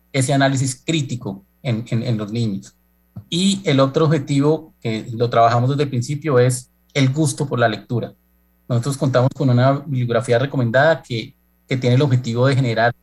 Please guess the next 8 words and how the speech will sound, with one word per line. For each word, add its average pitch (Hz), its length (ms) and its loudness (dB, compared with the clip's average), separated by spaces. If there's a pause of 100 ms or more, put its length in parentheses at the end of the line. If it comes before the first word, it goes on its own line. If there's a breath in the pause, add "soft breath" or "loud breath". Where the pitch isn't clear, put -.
(120)
despertar 127 480 0
ese, 131 340 -4
ese 131 220 -4
gusto, 139 420 -6 (600)
eh, 113 520 -2
pero, 113 680 2 (1040)
pero 123 200 2
pues, - 400 -4